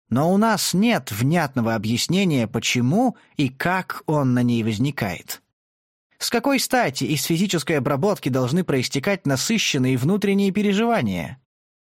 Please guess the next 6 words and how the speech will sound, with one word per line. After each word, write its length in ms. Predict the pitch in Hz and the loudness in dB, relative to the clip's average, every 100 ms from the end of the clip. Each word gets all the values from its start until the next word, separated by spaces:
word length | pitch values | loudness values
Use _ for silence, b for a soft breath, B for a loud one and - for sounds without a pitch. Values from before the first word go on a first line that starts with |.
| _ - | _ -2
Никакой 520 | 113 127 123 156 147 | -2 -2 -2 -2 0
объективной 880 | 131 113 120 135 - 156 113 120 113 | -2 -2 -2 -2 -2 -2 0 0 0
логике 460 | 147 139 127 139 | 0 0 -2 -2
это 280 | 135 131 127 | -2 -4 -2
не 140 | 113 | -2
поддается – 840 | 110 127 120 147 139 143 - - - | -2 -4 0 0 0 -2 -2 -6 -10